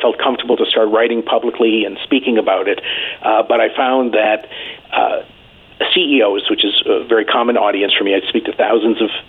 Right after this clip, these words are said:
business executives and C E Os every year as, as part of my, my day job as an economist, um, I would find they could get very excited. They go back to their place of work and say, "We should think about this." And then they get beaten down by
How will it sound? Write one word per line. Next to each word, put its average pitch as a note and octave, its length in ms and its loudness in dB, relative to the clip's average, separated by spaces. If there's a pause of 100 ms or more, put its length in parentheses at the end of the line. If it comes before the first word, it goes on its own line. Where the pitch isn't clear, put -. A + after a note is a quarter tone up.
business A#2 300 0
executives G#2 460 0
and G2 160 -8
C G#2+ 180 -4
E - 60 2
Os G2+ 160 2
every A2 200 2
year G#2 300 2
as, - 140 0
as - 80 -6
part - 260 0
of F#2+ 60 -4
my, - 140 0
my G#2 180 -2
day A#2 260 0
job G#2+ 300 0
as G2 120 -2
an G2 120 -6
economist, G#2+ 500 -2 (600)
um, A#2+ 180 0
I C3+ 140 0
would C#3+ 180 2
find D#3 220 0
they C3 80 -2
could - 160 -6
get A2 120 0
very C#3+ 300 4
excited. F#2+ 580 -2 (140)
They A#2 140 2
go D3 180 2
back D#3 240 0
to - 60 -18
their A#2 100 0
place C#3 320 0
of C#3+ 100 2
work - 300 0
and A#2 160 2
say, A2+ 180 4 (360)
"We D#3+ 180 4
should - 300 0
think E3 180 0
about - 360 0
this." - 200 0 (840)
And C3 120 2
then D#3 140 4
they D#3+ 120 4
get C#3 260 -2
beaten D3+ 280 4
down G#2 440 -2
by G#2+ 440 2